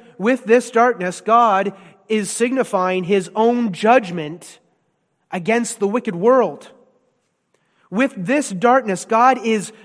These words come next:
communicating to the wicked his own wrath at the unspeakable sin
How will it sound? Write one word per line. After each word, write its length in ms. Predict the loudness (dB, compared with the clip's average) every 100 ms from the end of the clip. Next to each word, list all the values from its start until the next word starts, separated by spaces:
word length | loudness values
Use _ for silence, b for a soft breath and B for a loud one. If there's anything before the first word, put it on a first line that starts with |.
| B -8
communicating 1040 | -4 -2 0 2 0 0 -2 -2 -4 -8
to 400 | -2 2 4 4
the 100 | 0
wicked 760 | -4 -2 -4 0 -2 -2 -8 -18 _ _ _ _ _ _ _ _ _ _ _ b b b _ _ _ _ _ _ _ _ _ _
his 280 | -2 -2 -2 2
own 760 | 4 4 2 0 0 -2 -4 -10 _ _ _ _ _ _ _ _ _
wrath 960 | -6 0 4 6 4 0 -4 -16 -20 _ _ _ _ _ _ _ _ _ _
at 180 | -2 0
the 120 | 0
unspeakable 680 | 0 -4 -4 -4 -2 -4 -4
sin 840 | -4 -2 2 2 0 -4 -8 -10